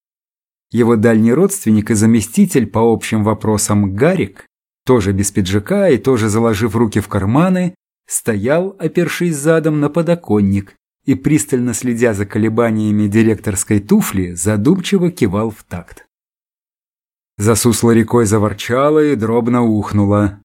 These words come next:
даже блеснуло слегка. Гарик на звук не обернулся, но кивать перестал. «Слышь, как вложили!» Склонный по молодости лет к зубоскальству, цинично заметил он. «По-моему, ракетный удар называется».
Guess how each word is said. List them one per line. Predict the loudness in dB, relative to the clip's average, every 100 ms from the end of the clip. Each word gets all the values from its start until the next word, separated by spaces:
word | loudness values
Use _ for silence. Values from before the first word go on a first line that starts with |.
| _
даже | -6 -2 0 0
блеснуло | 0 0 0 0 2 0
слегка. | -4 -8 -10 -10 -12 -12 -14 _ _ -8
Гарик | -2 0 0
на | -2 -2
звук | -2 -2
не | 0 0
обернулся, | 0 0 2 2 2 2
но | 0 0
кивать | 0 0 -2 0
перестал. | 0 0 -2 -8 -12 -14 _ _ _ _ _ _
«Слышь, | -12 -2 2 2 2
как | -2 -4 -2
вложили!» | 0 0 2 -2 -2 -4 -10 -20 _ _
Склонный | -12 -2 2 2 2 0
по | 0
молодости | 2 0 0 0 -2 -2
лет | 0 0 0
к | 0
зубоскальству, | 0 0 -2 -2 -2 -2 -4 -6
цинично | 0 0 0 0 -2
заметил | 0 0 -2 -2 0
он. | 0 0 -4 _ _ _
«По-моему, | -2 0 0 0 0 2
ракетный | 0 2 0 0 0
удар | -2 0 0 -2 -4
называется». | -2 0 0 0 -2 -6 -12 -14